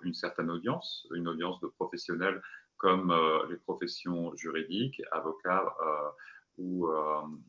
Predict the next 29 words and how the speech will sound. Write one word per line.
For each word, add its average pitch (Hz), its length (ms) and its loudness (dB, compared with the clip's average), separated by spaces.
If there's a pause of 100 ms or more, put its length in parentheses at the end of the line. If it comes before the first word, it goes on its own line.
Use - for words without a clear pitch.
(360)
notaires, 120 520 2 (320)
les 82 540 -2
experts - 320 0
comptables, 101 640 0
les 82 220 -2
chefs 82 240 0
d'entreprise, 95 760 -2 (300)
des 76 400 -4 (100)
investisseurs, 107 840 0 (360)
lors 87 400 2
de, 82 60 -2
euh, 73 760 -2 (1160)
lors 92 140 4
de 92 80 2
conférences 95 460 -2
que - 60 -4
l'on 82 160 -4
souhaite, - 380 -2
où 82 200 -2
on 85 100 -2
échange 87 440 -4 (160)
des 85 140 -2
informations 85 640 -4
qu'on 82 100 -12
souhaite, - 380 -4
euh, 76 260 -4
confidentielles. 87 640 -2
C'est - 180 -6
ce - 240 -2